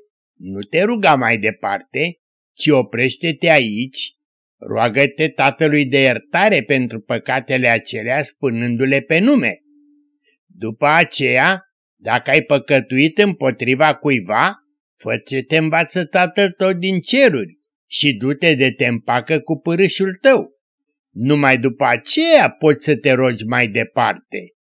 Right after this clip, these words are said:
altfel nu. Iar rugându-te mai departe, urmezi să ceri să vină împărăția lui în inima ta.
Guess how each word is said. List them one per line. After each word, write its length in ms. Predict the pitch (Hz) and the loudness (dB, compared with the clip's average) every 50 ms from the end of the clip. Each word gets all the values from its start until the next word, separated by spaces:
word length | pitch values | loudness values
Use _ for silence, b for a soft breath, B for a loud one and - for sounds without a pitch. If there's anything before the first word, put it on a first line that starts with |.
| _ | _
altfel 680 | - 123 131 131 139 147 143 - - - 180 208 233 254 269 277 - _ _ _ _ _ | -2 2 4 4 4 4 2 -2 -6 -4 -2 0 0 0 -2 -4 -10 _ _ _ _ _
nu. 540 | - 151 151 170 220 277 311 247 - - _ _ _ _ _ _ _ _ _ _ _ _ _ _ _ _ _ _ | -6 -2 0 2 4 4 4 2 0 -4 _ _ _ _ _ _ _ _ _ _ _ _ _ _ _ _ _ _
Iar 420 | - 120 117 123 123 127 120 - - _ _ _ | -8 -2 0 2 4 4 2 0 -2 _ _ _
rugându-te 680 | - 127 131 117 104 127 135 131 120 120 123 120 - 131 | -2 -2 -2 0 0 0 0 2 2 0 -2 -2 -2 -2
mai 240 | 117 120 120 117 117 | -2 0 0 -2 -2
departe, 800 | 101 113 107 - - 110 107 110 107 - - 190 226 247 233 _ _ _ _ _ | -2 -4 -6 -4 -2 -2 -2 -2 -4 -4 -2 -2 -2 -2 -4 _ _ _ _ _
urmezi 580 | - 139 135 127 120 117 127 147 180 175 - | -4 -2 -2 -2 0 0 0 0 0 0 -2
să 160 | - 151 131 120 | -4 -4 -4 -4
ceri 540 | - - - 131 127 147 185 208 208 202 _ _ _ _ _ - | -4 -4 -4 0 0 0 0 0 -4 -10 _ _ _ _ _ -10
să 260 | - - 151 135 113 90 | -4 -2 -2 -2 -2 -2
vină 360 | 95 127 151 170 190 190 190 185 - | 0 0 0 0 0 -2 -4 -4 -4
împărăția 1040 | - 139 131 120 - - 131 123 120 117 113 - - - 170 180 180 156 135 120 | -4 -2 -2 -2 -2 -2 -2 -2 -2 -2 -4 -6 -8 -6 -2 0 0 2 2 0
lui 380 | 110 113 143 175 185 180 - _ - | 0 0 0 0 0 -2 -4 _ -2
în 220 | 151 143 139 123 113 - | 0 0 0 0 -2 -6
inima 640 | _ 151 170 196 220 247 262 254 254 233 226 214 - _ | _ -4 -2 0 0 0 0 -2 -2 -2 -4 -6 -8 _
ta. 240 | - 269 262 185 | -4 -2 -2 -2